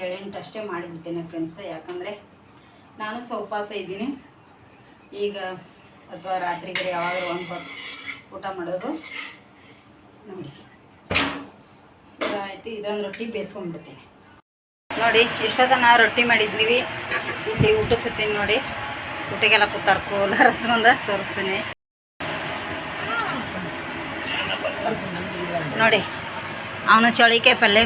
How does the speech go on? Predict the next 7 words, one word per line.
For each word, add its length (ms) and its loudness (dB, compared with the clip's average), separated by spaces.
ಮೊಸರು 280 6
ಅಷ್ಟ 200 2
ಹಚ್ಕೊಂಡನು, 460 4
ರೊಟ್ಟಿ 300 2
ಕೈ 160 6
ಹಿಡ್ಕೊಂಡನು. 440 6
ಇಲ್ಲಿಯವರು 360 8